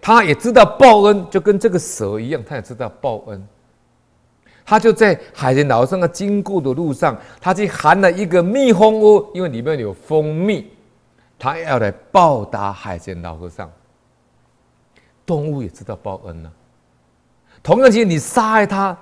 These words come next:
他也知道要报仇啊。所以这个公狼呢，就含了这个蜂蜜呢，要来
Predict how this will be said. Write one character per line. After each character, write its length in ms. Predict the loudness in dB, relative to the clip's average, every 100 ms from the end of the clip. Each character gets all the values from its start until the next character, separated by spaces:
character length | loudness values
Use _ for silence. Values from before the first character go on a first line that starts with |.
| _
他 260 | -18 -10 -10
也 80 |
知 120 | -10 -10
道 100 | -10
要 100 | -10
报 280 | -10 -12 -14
仇 300 | -18 -20 -20
啊。 60 | _ _ _ _ _ _ _ _ _ _ _ _ _ _ _ _
所 120 | -8
以 40 | -6
这 100 | -2
个 240 | -2 -2 -8 _ _
公 260 | 4 4 4
狼 220 | 0 0
呢， 100 | -6 -8 -12
就 100 | -12
含 380 | -12 -6 -4 -2
了 100 | -4
这 120 | -4
个 180 | -6 -8 _ _ _ _ _ _ _
蜂 320 | 2 4 4
蜜 200 | 4 0
呢， 100 | 0 -4 -10 -6
要 120 |
来 80 | -4